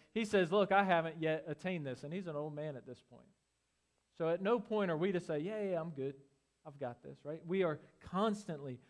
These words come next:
striving forward, pressing on to the upward call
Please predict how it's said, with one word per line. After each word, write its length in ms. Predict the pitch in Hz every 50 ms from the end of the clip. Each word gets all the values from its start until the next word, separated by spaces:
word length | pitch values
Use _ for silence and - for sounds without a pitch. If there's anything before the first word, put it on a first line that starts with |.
| _ _
striving 600 | - - - - 175 170 190 208 214 190 208 196
forward, 360 | 185 196 - 156 143 135 135 135 - - _ _
pressing 520 | - - 202 214 226 214 214 - 226 208 202
on 340 | 202 170 165 156 156 156
to 120 | - - 160
the 220 | 147 156 156 180 -
upward 520 | 202 202 208 208 208 202 202 202 202 185 196 - - _ _
call 520 | - 180 185 180 180 175 175 175 170 170